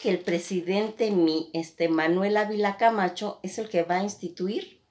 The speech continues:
este día. Este día para conmemorarlo como ese trabajo invaluable de progreso,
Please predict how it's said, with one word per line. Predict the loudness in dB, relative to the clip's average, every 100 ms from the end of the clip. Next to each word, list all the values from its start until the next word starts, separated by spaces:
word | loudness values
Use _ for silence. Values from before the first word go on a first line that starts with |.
| _ _ _ -8
este | -8 -4 -4
día. | -2 -6 -8 _ _ _ _ -20 -20 _ -8
Este | -4 0 -2
día | -2 2 4 4 4
para | 2 0 0
conmemorarlo | 2 4 6 6 6 8 8 6 -2 -4 -10 -20 _ _ _ _ -20 _
como | 2 4 4 4 4 6 4 0 _ _ _ _ _ _ -8
ese | -4 -2 -2
trabajo | 2 2 4 4 4 2 0 4 6
invaluable | 6 6 4 4 6 8 8 4 -8 -10 _ _ _ _ _ _
de | -2 -2
progreso, | 0 0 0 4 2 2 0 -4 -6